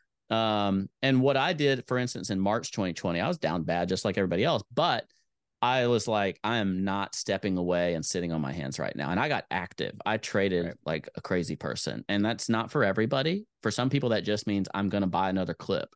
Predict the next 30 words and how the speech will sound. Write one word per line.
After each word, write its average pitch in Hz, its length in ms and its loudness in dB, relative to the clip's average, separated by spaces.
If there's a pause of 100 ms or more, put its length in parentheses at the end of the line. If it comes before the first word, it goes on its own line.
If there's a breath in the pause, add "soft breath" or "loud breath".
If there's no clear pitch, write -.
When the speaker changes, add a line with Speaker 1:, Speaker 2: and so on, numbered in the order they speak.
Speaker 1:
and 95 80 0
I'm 95 80 2
gonna 98 160 2
buy 90 300 -2
that 85 200 -2
clip - 220 -2
more 92 180 0
rapidly 85 520 0
while 90 320 0
I 85 80 2
know 90 240 2
this 87 180 -4
price 82 320 -4
is - 80 -8
cheap." - 340 -2 (300 loud breath)
That 117 200 -2
could 123 120 0
be 113 80 4
your 104 240 4
version 90 420 0
of 85 140 -4
me 87 280 2
just 78 260 -8 (420)
over 87 240 0
trading. 80 420 -4 (380 loud breath)
But 113 80 2
I - 160 2
just - 300 -6
traded 113 480 2
more. - 320 -8